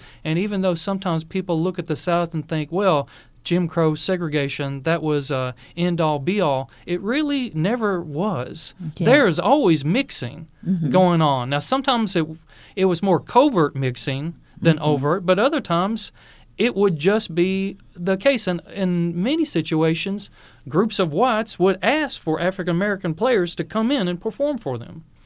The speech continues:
Speaker 1: W C Handy writes about, like, how he kind of comes to learn about blues.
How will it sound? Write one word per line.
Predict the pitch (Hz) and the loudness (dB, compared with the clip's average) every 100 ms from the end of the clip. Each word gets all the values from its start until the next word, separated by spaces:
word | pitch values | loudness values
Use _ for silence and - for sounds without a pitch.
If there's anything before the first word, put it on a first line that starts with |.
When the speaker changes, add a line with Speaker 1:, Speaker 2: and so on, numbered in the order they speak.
| - - | -16 0
Speaker 1:
W | 196 196 | 2 2
C | - 190 | 2 2
Handy | 165 226 240 135 143 160 _ | 2 0 0 -2 -4 -10 _
writes | 160 160 160 | 0 0 0
about, | 156 156 151 | -2 0 0
like, | 151 - | -4 0
how | 196 | 0
he | 196 226 226 | 0 -4 -4
kind | 190 165 | -2 -2
of | 139 - | -2 -4
comes | 165 147 - | -2 -2 -4
to | 143 | -4
learn | 139 131 | -4 -4
about | 123 127 123 131 | -4 -4 -4 -4
blues. | 139 131 139 170 | -2 -2 -2 -6